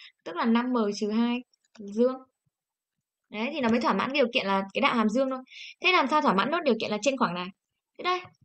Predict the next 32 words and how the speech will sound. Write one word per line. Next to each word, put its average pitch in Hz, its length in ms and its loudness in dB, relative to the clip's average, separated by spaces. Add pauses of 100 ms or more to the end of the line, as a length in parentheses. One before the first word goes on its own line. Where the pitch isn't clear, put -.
(480)
cái - 260 -2
này 330 120 -2
nó 247 160 2
chỉ 254 320 2
xác 311 160 -4
định 359 180 2
trên 320 180 4
cái 285 160 6
khoảng 277 320 0
này 165 120 -4
thôi. 277 180 0 (260)
Cái - 100 -4
nhìn 247 240 4
này, 196 120 -6 (200)
nhìn 208 180 -4 (160)
cái - 100 0
bài 240 140 4
này 208 80 0
bắt 285 120 0
buộc 240 140 2
phải 180 100 0
vẽ 226 60 -6
trục 240 120 -6
số 196 240 4
thôi. 233 120 2
Bài 214 100 2
này 196 140 0
là 185 120 -2
của 180 80 2
lớp 220 120 2
mười. 208 280 2 (3000)
Đây, 214 240 -4